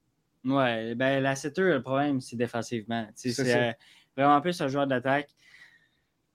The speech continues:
Speaker 1: Fait que Torkelson, après Z B G, il joue plus à droite. Est-ce qu'on pourrait, on l'a-tu déjà vu à gauche ? Il a-tu déjà
Speaker 2: Oui,
Speaker 1: joué,
Speaker 2: je pense que
Speaker 1: euh,
Speaker 2: oui. Je pense qu'il est
Speaker 1: latéral
Speaker 2: capable,
Speaker 1: gauche ?
Speaker 2: euh, Zach.
Speaker 1: Tu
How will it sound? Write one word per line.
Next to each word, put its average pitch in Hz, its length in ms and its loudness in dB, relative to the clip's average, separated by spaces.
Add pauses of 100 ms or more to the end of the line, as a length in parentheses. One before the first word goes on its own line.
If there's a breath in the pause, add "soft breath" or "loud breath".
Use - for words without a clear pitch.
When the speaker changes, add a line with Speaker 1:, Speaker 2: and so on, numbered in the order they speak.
(180)
Speaker 1:
Fait 120 100 -2
que - 40 -14
Torkelson, 139 640 -2
après 156 380 4
Z 147 120 2
B 143 240 4
G, 151 420 4
il 139 80 2
joue 135 180 -4
plus 165 240 0
à 143 100 6
droite. 156 460 2
Est-ce 135 240 -4
qu'on 202 280 0
pourrait, 165 420 0
on 139 100 2
l'a-tu 151 300 -2
déjà 214 260 2
vu 226 220 2
à 214 80 2
gauche ? 143 640 -2
Il 135 80 0
a-tu 139 160 -6
déjà 196 220 4
Speaker 2:
Oui, 196 40 4
Speaker 1:
joué, 196 280 8
Speaker 2:
je 320 60 2
pense 165 200 4
que 165 100 4
Speaker 1:
euh, 165 140 4
Speaker 2:
oui. 160 60 4
Je 160 80 0
pense - 160 4
qu'il 160 60 4
est 156 60 6
Speaker 1:
latéral 156 60 -2
Speaker 2:
capable, 165 440 4
Speaker 1:
gauche ? 147 80 -8
Speaker 2:
euh, 123 540 -2
Zach. 139 300 -6
Speaker 1:
Tu - 80 -20